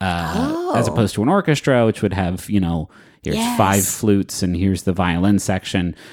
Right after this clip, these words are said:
Speaker 1: Uh, the chamber literally referring to, uh, a band large enough to fit into a palace chamber or large room. Uh, so, like, s-, a string quartet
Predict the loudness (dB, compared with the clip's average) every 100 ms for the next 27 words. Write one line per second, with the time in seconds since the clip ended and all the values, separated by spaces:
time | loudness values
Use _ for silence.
0 | -20 _ 0 2 2 2 0 -2 -6 -8
1 | -10 -12 -4 -2 0 -2 0 2 2 0
2 | 0 0 2 2 2 0 -2 -2 0 0
3 | -2 -2 0 2 0 -2 -2 -2 -2 -2
4 | 2 2 4 2 2 0 0 0 2 2
5 | 2 0 0 -2 -2 -2 0 0 -2 -2
6 | 0 2 2 2 -2 0 0 -2 -4 -2
7 | 0 0 -4 -12 -20 -20 -10 -2 0 2
8 | 2 2 0 0 -2 -2 0 2 2 2
9 | 0 0 0 -2 -2